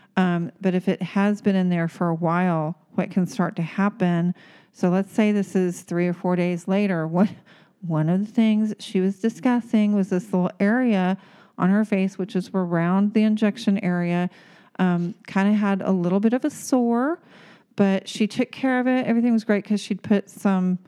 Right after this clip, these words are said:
ointment on it, some, I think, uh,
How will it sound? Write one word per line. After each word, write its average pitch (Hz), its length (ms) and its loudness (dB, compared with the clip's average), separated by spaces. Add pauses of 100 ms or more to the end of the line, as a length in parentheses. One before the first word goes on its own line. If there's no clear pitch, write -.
(280)
ointment 196 400 2
on 180 220 2
it, 196 300 0
some, 185 360 0 (560)
I 202 40 0
think, 180 420 0
uh, 175 160 0